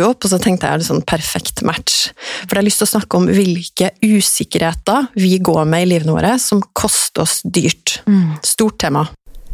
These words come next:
Speaker 1: Du har blant annet skrevet det her i en av dine poster. Samfunnet vårt har enorme forventninger til hvordan vi skal framstå, og kapitalistene nyter en stor økonomisk gevinst av vår usikkerhet.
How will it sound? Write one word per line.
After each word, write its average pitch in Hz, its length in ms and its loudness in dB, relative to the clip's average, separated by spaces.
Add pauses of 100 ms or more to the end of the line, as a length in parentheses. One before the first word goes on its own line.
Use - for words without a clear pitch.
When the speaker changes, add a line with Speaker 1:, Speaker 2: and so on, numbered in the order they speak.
(140)
Speaker 1:
Du 233 360 4
har 196 240 2
blant 202 180 4
annet 165 220 0
skrevet 175 420 2
det 175 160 0
her 254 320 2 (160)
i 190 140 2
en 175 180 2
av 175 100 2
dine 175 220 2
poster. - 440 -2 (280)
Samfunnet 180 720 2
vårt - 240 -4 (140)
har 190 240 0 (100)
enorme 185 720 4
forventninger 180 800 0 (120)
til 180 120 0
hvordan 165 240 2
vi 160 140 0
skal 170 100 -2
framstå, 185 640 0 (720)
og 190 80 0
kapitalistene 190 1000 0 (180)
nyter 165 460 0
en 170 100 0
stor 233 540 2 (100)
økonomisk 180 640 2
gevinst 190 520 2
av 180 200 2
vår 170 260 4 (240)
usikkerhet. 196 800 0